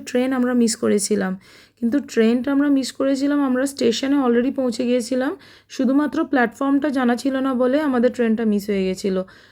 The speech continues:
তো ট্রেন মিস হওয়ার সাথে সাথেই জোসেফ টিকিট কাউন্টারে গিয়ে ইনফর্ম করতে আমাদের সঙ্গে সঙ্গে টিকিট এক্সচেঞ্জ হয়ে গেছে। ওই টাকাটা আর জলে গেল না আমাদের। ওই টিকিটের বদলে আজ সকালের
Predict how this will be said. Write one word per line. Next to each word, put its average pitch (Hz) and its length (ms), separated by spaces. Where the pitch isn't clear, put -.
তো 254 80
ট্রেন 233 360
মিস 254 260
হওয়ার 269 140
সাথে 240 320
সাথেই 262 400
জোসেফ 233 500
টিকিট 240 260
কাউন্টারে 254 580
গিয়ে 226 440
ইনফর্ম 247 500
করতে 294 580
আমাদের 233 380
সঙ্গে 247 340
সঙ্গে 269 280
টিকিট 254 400
এক্সচেঞ্জ 285 520
হয়ে 233 200
গেছে। 202 340
ওই 277 180
টাকাটা 320 400
আর 320 60
জলে 254 340
গেল 233 180
না 208 160
আমাদের। 190 340
ওই 262 160
টিকিটের 285 420
বদলে 269 440
আজ - 260
সকালের 269 600